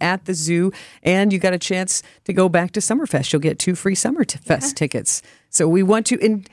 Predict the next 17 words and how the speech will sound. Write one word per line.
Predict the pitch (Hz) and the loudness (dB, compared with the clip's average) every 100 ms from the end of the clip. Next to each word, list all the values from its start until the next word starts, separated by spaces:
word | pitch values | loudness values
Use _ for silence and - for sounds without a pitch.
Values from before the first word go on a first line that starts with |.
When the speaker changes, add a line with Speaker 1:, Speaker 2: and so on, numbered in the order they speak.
| _ | _
Speaker 1:
entice | 240 220 - 254 277 - | 0 0 0 0 0 0
you. | 156 127 | 2 2
You | 123 175 185 | 2 2 4
always | 208 247 233 - - - _ | 4 2 0 -2 -6 -18 _
have | 220 180 | 0 2
good | 175 226 | 2 2
incentives, | 202 - 185 175 156 160 | 2 2 0 0 0 0
and | - 175 180 | 0 2 4
not | 202 247 | 2 2
Speaker 2:
Mm-hmm. | |
Speaker 1:
just | 170 196 - - - - - - | 2 0 0 -8 -12 -16 -6 0
the, | 175 156 156 156 | 2 4 2 2
the | 170 | -2
proud | - 175 175 165 | 0 0 0 -2
feeling | 175 165 160 | -4 -2 -4
of, | 165 | -2
"Hey, | 277 143 | -2 -2